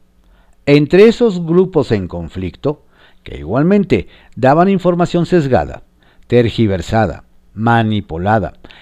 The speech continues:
incompleta, fuera de contexto, también había no pocos periodistas y varios articulistas. No es lo mismo,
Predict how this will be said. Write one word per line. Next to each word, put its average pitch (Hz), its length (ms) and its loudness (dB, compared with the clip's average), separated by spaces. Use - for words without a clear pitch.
incompleta, 123 840 0
fuera 160 220 2
de 175 140 4
contexto, 151 680 -2
también 123 460 2
había 214 500 2
no 90 400 -2
pocos 78 340 -8
periodistas 131 720 -2
y 87 360 -6
varios 165 500 0
articulistas. 82 960 -10
No 104 120 -16
es 120 100 -2
lo 196 100 0
mismo, 214 440 -4